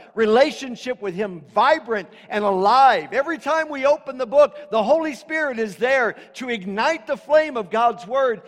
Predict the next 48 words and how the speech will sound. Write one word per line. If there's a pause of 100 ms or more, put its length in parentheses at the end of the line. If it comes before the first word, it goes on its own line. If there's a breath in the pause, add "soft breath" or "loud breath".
(140 loud breath)
in
our
heart,
to
make
it
a
flame
of
fire
on
the
inside
of
us. (380 soft breath)
The
Holy
Spirit
is
there
to
lead
us
and
guide
us (180 loud breath)
in
the
way
that
Jesus
would
have
us
to
go. (1600)
But
what
happens
to
us
is
we
do
what
Paul
warned
against.